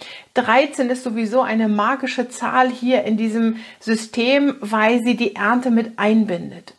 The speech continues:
Und dieses unterscheidet sich natürlich schon mal ganz klar von unserem ganz normalen Kalendersystem,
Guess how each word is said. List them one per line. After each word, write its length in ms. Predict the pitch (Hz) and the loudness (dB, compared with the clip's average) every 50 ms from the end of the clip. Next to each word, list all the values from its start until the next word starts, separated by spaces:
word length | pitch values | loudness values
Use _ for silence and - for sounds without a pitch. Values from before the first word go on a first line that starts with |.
| _ | _
Und 320 | - 214 220 208 214 214 - | -2 0 0 0 0 -2 0
dieses 320 | 254 277 285 285 285 - | 0 2 2 0 -2 -4
unterscheidet 880 | - 226 226 226 214 214 - - 240 - 262 277 269 269 254 262 - - | -4 -4 -2 -2 -2 -4 -4 -4 0 2 2 4 4 2 -2 -4 -8 -10
sich 280 | 226 233 226 - - - - - - - _ | -10 -10 -10 -12 -18 -20 -20 -20 -20 -14 _
natürlich 460 | 220 226 220 - - 247 240 226 - | -4 -4 -4 0 0 0 0 0 0
schon 160 | - 254 226 | -2 0 0
mal 100 | 220 220 | 2 2
ganz 320 | 214 214 220 247 254 254 - | 2 2 2 2 0 -4 -6
klar 320 | - - 233 226 240 247 | -8 -4 0 0 0 0
von 320 | 247 240 226 220 - - - - | 0 -2 -4 -4 -4 -8 -6 0
unserem 560 | 233 269 277 285 269 262 269 254 254 240 226 | 2 4 4 4 4 4 2 2 2 0 2
ganz 280 | 220 220 247 247 - | 2 0 0 0 -2
normalen 320 | 254 233 226 220 214 214 220 | -2 -2 0 0 0 -2 -4
Kalendersystem, 920 | - 226 214 226 247 254 240 208 196 190 185 - - 208 196 202 214 220 | -2 0 2 2 4 4 2 2 0 -2 -6 -8 -4 -2 -2 -2 -2 -6